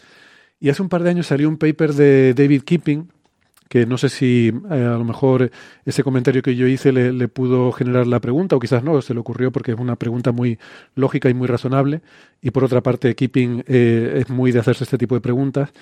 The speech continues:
en el que hacía esto mismo, eh, respondía a esa pregunta desde el, desde el punto de vista de un análisis bayesiano, y bueno, el título del artículo es La paradoja del...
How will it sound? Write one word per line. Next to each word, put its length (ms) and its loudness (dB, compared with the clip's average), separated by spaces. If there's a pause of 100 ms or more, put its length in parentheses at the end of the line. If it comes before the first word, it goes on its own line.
(480)
en 100 2
el 80 0
que 80 2
hacía 540 2 (500)
esto 260 0
mismo, 400 -4 (140)
eh, 500 -2
respondía 400 -2
a 40 2
esa 120 0
pregunta 380 -2
desde 120 0
el, 220 -4
desde 140 -10
el 60 -10
punto 200 -4
de 40 2
vista 180 -2
de 60 0
un 180 -4
análisis 420 -2
bayesiano, 580 0 (840)
y 380 2
bueno, 260 -4
el 160 -4
título 300 2
del 80 4
artículo 440 -2
es 200 0 (340)
La 220 2
paradoja 520 2
del... 580 2